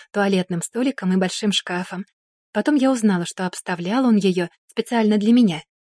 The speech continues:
Днем он пропадал на работе, возвращался поздно, часов в восемь,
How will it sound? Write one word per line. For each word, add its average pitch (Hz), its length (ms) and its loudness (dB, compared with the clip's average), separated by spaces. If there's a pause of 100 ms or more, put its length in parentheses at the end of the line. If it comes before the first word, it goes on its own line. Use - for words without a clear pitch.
(680)
Днем 233 480 6
он 262 160 4
пропадал 208 460 0
на 214 120 4
работе, 180 480 -4
возвращался 196 600 -2
поздно, 190 500 -2
часов - 380 -6
в 196 60 -6
восемь, 185 420 -2